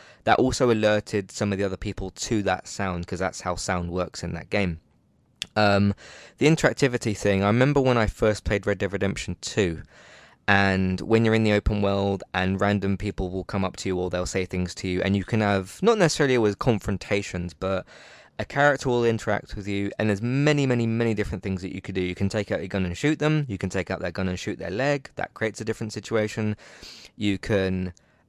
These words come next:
uh, get off your horse, walk over to them. You can try and ride off. Or you can, uh, I think it was L two or something,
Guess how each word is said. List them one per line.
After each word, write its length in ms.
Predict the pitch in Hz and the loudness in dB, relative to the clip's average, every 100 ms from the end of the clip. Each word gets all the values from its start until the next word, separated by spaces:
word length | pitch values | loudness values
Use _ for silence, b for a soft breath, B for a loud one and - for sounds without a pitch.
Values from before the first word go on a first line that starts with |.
| - | -4
uh, 200 | 95 87 87 | -2 -2 0
get 100 | 107 | 2
off 160 | 120 | 2
your 120 | 120 | 0
horse, 340 | 120 117 117 - | 0 2 2 -2
walk 160 | 95 | -4
over 200 | 120 113 | -2 -2
to 140 | 117 - | -4 -4
them. 160 | 120 113 | -2 -2
You 60 | 95 | -4
can 140 | 92 | -6
try 140 | - | -4
and 100 | 85 | -6
ride 200 | 82 85 | -6 -2
off. 400 | 117 120 120 - - b b b 110 | 0 0 -2 -8 -12 b b b 2
Or 160 | 110 | 2
you 220 | 110 107 104 | 2 -2 -4
can, 460 | - 107 101 101 | -2 -2 0 -2
uh, 260 | - 101 98 | -2 -2 -2
I 20 | 95 | -4
think 160 | 131 | -4
it 40 | 107 | -4
was 100 | - | -4
L 160 | 101 | -6
two 180 | 95 104 | -4 -4
or 80 | 101 | -4
something, 460 | - 95 - 95 | -4 -8 -4 -6